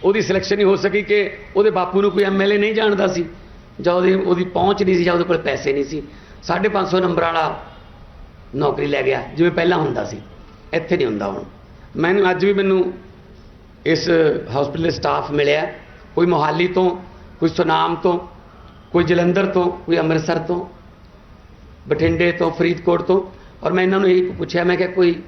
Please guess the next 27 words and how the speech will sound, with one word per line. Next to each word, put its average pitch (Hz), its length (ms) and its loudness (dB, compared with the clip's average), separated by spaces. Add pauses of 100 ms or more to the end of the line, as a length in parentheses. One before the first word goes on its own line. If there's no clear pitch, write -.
(420)
ਪੈਸਾ 147 220 -2
ਤਾਂ 180 140 2
ਨਹੀਂ 185 100 4
ਲੱਗਿਆ?" 160 320 0
ਉਹ 143 60 -8
ਕਹਿੰਦੇ, 151 240 -2
"ਨਹੀਂ 113 180 -4
ਜੀ, - 120 -18 (600)
ਸਾਡੇ 143 200 -2
ਕੋਈ 160 160 -2
on 165 280 0
merit 185 380 2
base 185 200 0
ਹੋਈ 165 180 2
ਹੈ 175 40 2
ਸਾਡੀ 165 220 -2
ਭਰਤੀ 175 440 -2 (260)
ਤੇ 175 80 0
ਅਸੀਂ 165 160 0
ਬਹੁਤ 147 300 -2
ਖੁਸ਼ 107 200 -4
ਹਾਂ।" - 80 -14 (840)
ਸੋ - 140 0
ਜੇ 247 540 0 (640)
ਸਟਾਫ 214 580 -2
ਖੁਸ਼ 220 240 2
ਹੋਊਗਾ 233 600 0